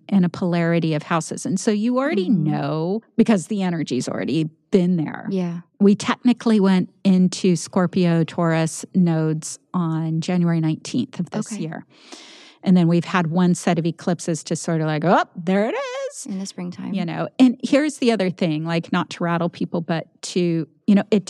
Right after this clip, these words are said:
Speaker 1: it's issues of security, it's issues of money, it's issues of debt. How do I spend my money? Oh my God, I, you know, I wish I'd been more conscious about how I was spending my money.
Speaker 2: Right.
Speaker 1: Or vice versa, where,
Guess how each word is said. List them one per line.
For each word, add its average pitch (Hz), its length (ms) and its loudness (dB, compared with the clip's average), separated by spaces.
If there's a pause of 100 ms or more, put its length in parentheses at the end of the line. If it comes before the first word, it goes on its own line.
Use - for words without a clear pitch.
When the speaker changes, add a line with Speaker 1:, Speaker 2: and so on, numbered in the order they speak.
(160)
Speaker 1:
it's 196 300 -2
issues 190 360 2
of 180 140 4
security, 185 720 0
it's - 160 -6
issues 180 380 2
of 165 100 0
money, - 500 -2
it's - 160 -6
issues 175 340 0
of 202 180 0
debt. 226 320 0
How - 160 -4
do 165 100 2
I 156 60 2
spend 180 280 0
my 190 140 4
money? 190 400 4 (140)
Oh 185 240 4
my 170 180 2
God, 175 320 0
I, 165 380 0
you 180 180 0
know, 160 340 0 (300)
I 208 140 4
wish 196 260 -2
I'd 180 180 0
been 165 140 0
more 160 160 2
conscious - 420 -4
about 170 280 -2
how - 160 -4
I - 120 -10
was 170 140 -6
spending 165 300 -2
my 156 140 0
money. - 340 -6
Speaker 2:
Right. 180 300 -8 (520)
Speaker 1:
Or 185 500 2 (240)
vice 180 200 2
versa, 170 640 0 (100)
where, 180 460 -2